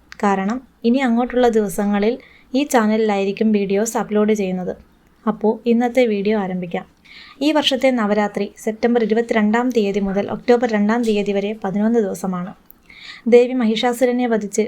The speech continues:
വിജയം നേടിയ ദിവസമാണ് നമ്മൾ വിജയദശമിയായി ആഘോഷിക്കുന്നത് എന്നതാണ് ഐതിഹ്യം. ഈ ഒൻപത്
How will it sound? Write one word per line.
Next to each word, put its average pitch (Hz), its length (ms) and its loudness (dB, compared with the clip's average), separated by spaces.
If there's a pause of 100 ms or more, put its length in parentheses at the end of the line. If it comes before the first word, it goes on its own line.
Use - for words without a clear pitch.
(140)
വിജയം 214 360 2
നേടിയ 214 320 2
ദിവസമാണ് 196 540 0
നമ്മൾ 190 180 -4 (180)
വിജയദശമിയായി 214 800 2
ആഘോഷിക്കുന്നത് 214 600 0
എന്നതാണ് 190 440 -2 (100)
ഐതിഹ്യം. 185 360 -6 (960)
ഈ 262 140 2
ഒൻപത് 277 300 2